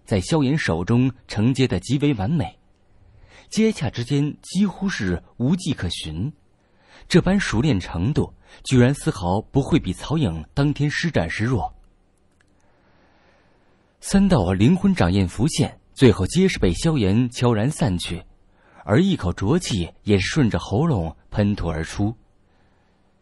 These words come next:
浊气吐出，萧炎的脸庞泛起了一阵淡淡的阳光，宛如温雨般。不过旋即便是迅速淡去，而其身形一动，便是夺下床榻，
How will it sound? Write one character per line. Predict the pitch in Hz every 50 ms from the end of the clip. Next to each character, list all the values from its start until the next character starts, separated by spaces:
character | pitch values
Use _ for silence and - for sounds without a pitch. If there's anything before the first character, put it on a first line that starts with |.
| _ _ _ _ _ _ _ _ _ _ _ _ _ _ _ _
浊 | - - 117 127 170
气 | 175 - - 135
吐 | - - - 87 80
出， | 78 - - 113 123 143 - -
萧 | - - - - 175 165
炎 | 151 139
的 | 143 170 156
脸 | 101 87 80 78 76
庞 | 71 - 87 85 92 117 - -
泛 | - - 139 110 95 92
起 | - -
了 | 85 90
一 | 95 131
阵 | 135 156 120 85 80 80 - _
淡 | - 143 117 95 92
淡 | 87 107 101
的 | 87 90
阳 | 80 80 82 90
光， | 92 98 107 123 127 _ _ _ _ _ _ _ - - - -
宛 | 110 92
如 | 90 90 104 107 113
温 | 127 175 185 190
雨 | 185 143 80 78
般。 | 73 - 95 110 127 - - _ _ _ _ _ _ _ _ _ _ _
不 | - 180
过 | 151 190 165 113 92 87 - -
旋 | - - - 135 165 175
即 | - 165 135
便 | - 151 127 110
是 | - 117
迅 | - - 180 131
速 | - 143
淡 | 139 196 196 151 104
去， | - - - 82 - - _ _ _ _ _ _ _ _ _ _ - - -
而 | 127 151 190
其 | - - 170 185 196
身 | - - 220 214
形 | 202 - 170 165
一 | 160 170 202
动， | 202 190 147 90 85 - - _ -
便 | - 127 104
是 | 90 -
夺 | - 117 143
下 | 160 135
床 | - - - - 92 127 170
榻， | 147 139 -